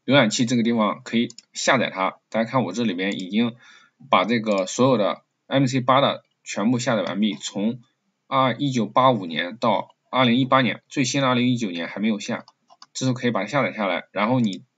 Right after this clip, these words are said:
可以打印出来，比如说这个把它打开以后，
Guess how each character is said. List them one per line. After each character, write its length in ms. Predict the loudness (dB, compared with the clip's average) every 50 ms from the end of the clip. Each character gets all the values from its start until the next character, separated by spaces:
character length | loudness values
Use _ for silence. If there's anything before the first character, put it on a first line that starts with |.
| _ _ _ _ _ _ _ _
可 180 | -4 0 2
以 120 | 2 2 0
打 240 | 0 -4 -4 0
印 160 | 2 2 2 2
出 120 | 2 0
来， 240 | -2 -2 -2 -4 -8 _ _ -20 _ _ _ _ _ _
比 100 | -14 -12
如 40 |
说 320 | -6 0 0 0 0 -2 -6 _ _ _ _ _ _ _
这 140 | -2 0
个 160 | 0 0 -2 -2
把 140 | -4 -6
它 80 | -6 -4
打 160 | -4 -4 -6
开 120 | -4 -4 -6
以 80 | -6
后， 240 | -4 -4 -6 -6